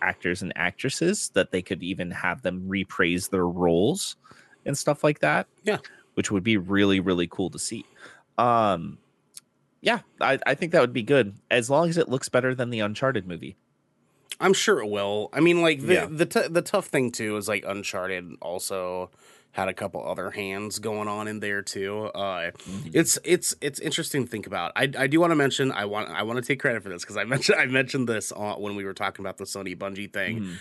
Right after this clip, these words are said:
Speaker 2: before we outed, that there's a really good chance that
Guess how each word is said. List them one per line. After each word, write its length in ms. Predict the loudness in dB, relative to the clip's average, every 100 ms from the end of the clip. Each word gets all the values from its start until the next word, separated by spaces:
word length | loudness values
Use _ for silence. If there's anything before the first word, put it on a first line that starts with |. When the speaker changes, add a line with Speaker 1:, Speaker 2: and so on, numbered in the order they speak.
| -12
Speaker 2:
before 180 | -8 -4
we 140 | -4 0
outed, 560 | 2 4 4 2 -4
that 240 | -4 -4 -4
there's 180 | -8
a 60 | -6
really 180 | -6 -4
good 160 | -6
chance 340 | -6 -6 -8 -6
that 260 | -6 -6